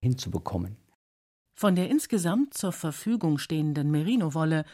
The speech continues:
Speaker 2: gehen fünfundneunzig Prozent in die Bekleidungsindustrie rund um die Welt. Nur ein Prozent des kostbaren Rohstoffs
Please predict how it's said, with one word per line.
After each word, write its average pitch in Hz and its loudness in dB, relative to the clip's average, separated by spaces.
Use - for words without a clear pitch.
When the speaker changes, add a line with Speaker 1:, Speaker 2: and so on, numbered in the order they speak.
Speaker 2:
gehen 156 4
fünfundneunzig 226 2
Prozent 180 -2
in 143 -4
die 143 -4
Bekleidungsindustrie 156 0
rund 202 2
um 165 2
die 175 0
Welt. - -6
Nur 139 2
ein 175 2
Prozent 247 0
des 208 -4
kostbaren 151 0
Rohstoffs 151 -2